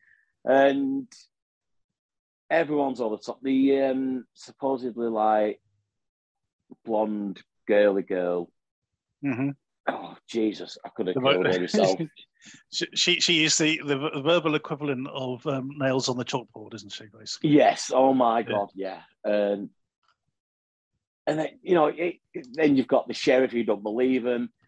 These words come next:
Speaker 1: I mean, to
Speaker 2: Mm-hmm.
Speaker 1: be fair, that, that sheriff's an absolute dick. I mean, someone comes up to you saying, you know, "We've been chased through the woods all night. We've got people trying to kill us. Oh, I'm arresting you for killing them." It's like, what? <laughs> Where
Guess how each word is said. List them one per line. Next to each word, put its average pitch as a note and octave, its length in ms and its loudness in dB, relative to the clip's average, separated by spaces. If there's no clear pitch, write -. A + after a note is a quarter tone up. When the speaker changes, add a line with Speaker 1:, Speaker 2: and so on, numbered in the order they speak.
Speaker 1:
I - 40 0
mean, B3+ 260 0
to C4+ 100 -8
Speaker 2:
Mm-hmm. A#3+ 80 -8
Speaker 1:
be D#4+ 100 -2
fair, F#4+ 460 4
that, A3+ 100 -8
that D4+ 220 -2
sheriff's D4+ 320 -6
an F3 100 -10
absolute A#2+ 500 -10
dick. F3 260 0
I - 80 0
mean, D4 240 0
someone C#4 400 0
comes A#3+ 240 -4
up - 160 -4
to - 120 -8
you F#3 60 0
saying, D#3 260 -2
you D#3+ 40 -2
know, D#3 180 -4
"We've D3 180 0
been C#3+ 160 0
chased D#3+ 280 -2
through D#3 120 -6
the D#3+ 60 -4
woods D3 240 -2
all A2+ 160 -4
night. G2 220 -4
We've A#2 140 -2
got - 180 -2
people C#3+ 300 0
trying B2 220 -6
to B2 40 -6
kill D3 340 -2
us. - 120 -10
Oh, A#2 240 6
I'm A2+ 220 4
arresting A2+ 420 2
you A2+ 140 0
for A2 120 -6
killing A#2 360 -2
them." D#3 200 0
It's D#3+ 120 -8
like, - 140 -6
what? G#4 400 6
<laughs> - 80 -20
Where G#3+ 140 4